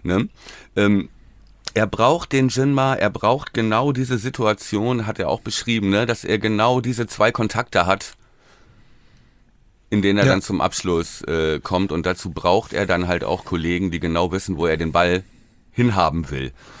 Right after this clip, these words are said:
Speaker 2: Ja, und überhaupt, ne, da hängt sich ja sowieso auch das auf, wo-, worüber wir irgendwie auch immer so ein bisschen, naja, zwar noch immer ein bisschen unsicher, aber schon auch dann irgendwie grundsätzlich doch sicher, äh, gesprochen haben. Dieses, ähm,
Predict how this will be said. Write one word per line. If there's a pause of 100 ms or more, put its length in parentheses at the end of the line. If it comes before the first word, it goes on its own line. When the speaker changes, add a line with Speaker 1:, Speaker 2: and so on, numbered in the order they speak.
(500)
Speaker 2:
Ja,
und
überhaupt,
ne,
da
hängt
sich
ja
sowieso
auch
das
auf,
wo-, (220)
worüber
wir
irgendwie
auch
immer
so
ein
bisschen,
naja, (160)
zwar
noch
immer
ein
bisschen
unsicher,
aber
schon
auch
dann
irgendwie
grundsätzlich (300)
doch
sicher, (340)
äh,
gesprochen
haben. (380)
Dieses, (260)
ähm,